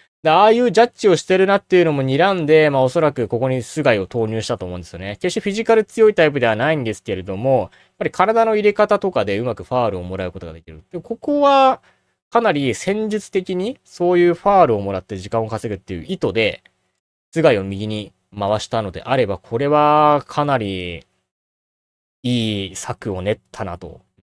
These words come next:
いい判断をしたなと思いますね。はい。まあ、結果、なんとか、三度目の正直で勝利することができたと。続いてベストエイトですね。まあ、ここからベストエイトはちょっと山がね、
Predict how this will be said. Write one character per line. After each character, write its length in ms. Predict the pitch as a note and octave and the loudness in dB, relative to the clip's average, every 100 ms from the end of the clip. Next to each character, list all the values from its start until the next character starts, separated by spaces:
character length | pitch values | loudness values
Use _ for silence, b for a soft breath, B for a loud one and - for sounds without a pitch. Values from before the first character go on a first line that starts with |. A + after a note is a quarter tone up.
| _ | _
い 120 | B2+ A#2 | -4 -4
い 40 | |
判 240 | - A2+ | -2 -4
断 220 | G2+ F2+ F2+ | -4 -8 -10
を 40 | |
し 80 | - | -6
た 100 | A2 | -4
な 120 | G2+ | -4
と 180 | - - _ _ _ - | -6 -16 _ _ _ -10
思 160 | G2 | -8
い 20 | |
ま 120 | F#2 F2+ | -6 -8
す 140 | F2+ | -10
ね。 300 | F#2 D#2+ E2 _ _ _ _ _ _ | -12 -12 -14 _ _ _ _ _ _
は 180 | G#2 F2+ | -4 -4
い。 120 | - b b b b _ _ _ _ _ | -8 b b b b _ _ _ _ _
ま 100 | A3 | 0
あ、 40 | G#3 | 0
結 140 | D3+ | 2
果、 220 | - A2+ - _ _ _ | 0 0 -2 _ _ _
な 100 | A#2 | -6
ん 40 | G#2 | -4
と 80 | F#2+ | -6
か、 180 | D2+ - _ _ _ _ _ _ - | -10 -18 _ _ _ _ _ _ -2
三 160 | B2+ | 0
度 80 | B2 | 0
目 120 | A2+ | 0
の 80 | A2 | -2
正 180 | - A2 | -2 -2
直 220 | G#2 D3 | -2 -2
で 200 | G3+ B3 | 4 4
勝 260 | C4+ - D#3 | 4 2 2
利 80 | A#2+ | 2
す 100 | A#2 | -2
る 80 | |
こ 100 | G#2+ | -4
と 100 | A2+ | -2
が 160 | D#3 G#3+ | 2 2
で 260 | A2+ A2+ G#2+ | 2 -4 -4
き 100 | - | -8
た 140 | F2+ | -8
と。 160 | - - _ _ _ _ _ _ _ _ _ _ | -10 -20 _ _ _ _ _ _ _ _ _ _
続 120 | A#2 | -6
い 60 | G#2+ | -4
て 100 | G#2+ | -2
ベ 140 | G#2 | -2
ス 80 | G2+ | 0
ト 80 | A#2+ | 0
エ 20 | |
イ 40 | A#2 | 0
ト 80 | G2 | 0
で 80 | |
す 80 | F2 | -2
ね。 220 | A#2+ A#2 b b b b | 0 0 b b b b
ま 80 | E3+ | 2
あ、 40 | |
こ 120 | D#3+ E3+ | 4 4
こ 80 | |
か 100 | E3+ | 6
ら 100 | F3 | 4
ベ 140 | E3 E3 | 4 0
ス 100 | - | 0
ト 140 | F3+ | 2
エ 140 | F3+ F3 | 4 2
イ 60 | |
ト 180 | F3 D#3+ | 4 4
は 120 | C#3+ | 4
ち 60 | - | 2
ょ 20 | |
っ 20 | |
と 80 | - | 0
山 280 | C#3 C#3 F#3+ | 4 4 4
が 100 | D#3 | 4
ね、 360 | C3+ C#3 C3 | 4 2 0